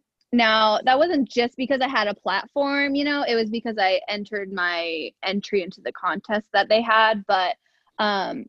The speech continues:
in my overall weight loss journey, that was the coolest thing. Um, I'm trying to think of what else. Probably just, like, going to shoot for Buff Bunny collection, just things I never would have dreamed,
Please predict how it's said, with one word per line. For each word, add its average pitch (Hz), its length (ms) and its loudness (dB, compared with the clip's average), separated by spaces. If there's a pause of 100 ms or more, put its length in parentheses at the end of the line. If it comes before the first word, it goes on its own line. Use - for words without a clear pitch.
(180)
in 233 220 0
my 208 220 2
overall 214 840 4
weight 196 160 -4
loss 190 200 -4
journey, 190 240 -10
that 185 180 -2
was 185 160 -8
the 170 60 -14
coolest 165 400 -12
thing. 156 300 -10 (100)
Um, 240 520 -4 (300)
I'm - 140 -20
trying 539 200 -20
to - 120 -20
think 508 180 -18
of 392 80 -8
what 359 140 -4
else. 247 420 -4 (320)
Probably 523 400 0
just, 311 220 -4
like, 240 260 2 (240)
going 214 480 0
to 226 100 -6
shoot 220 280 -6
for 220 120 -4
Buff 285 280 0
Bunny 269 240 0
collection, 240 800 0
just 370 160 -4
things 415 200 -4
I 311 100 4
never 240 300 2
would 233 120 2
have 214 160 0
dreamed, 190 680 -6